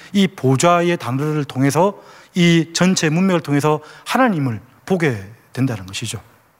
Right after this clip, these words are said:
보좌를 보게 됩니다. 보좌. 하늘 문으로 올라가서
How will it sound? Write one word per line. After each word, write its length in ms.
보좌를 440
보게 180
됩니다. 400
보좌. 340
하늘 480
문으로 500
올라가서 760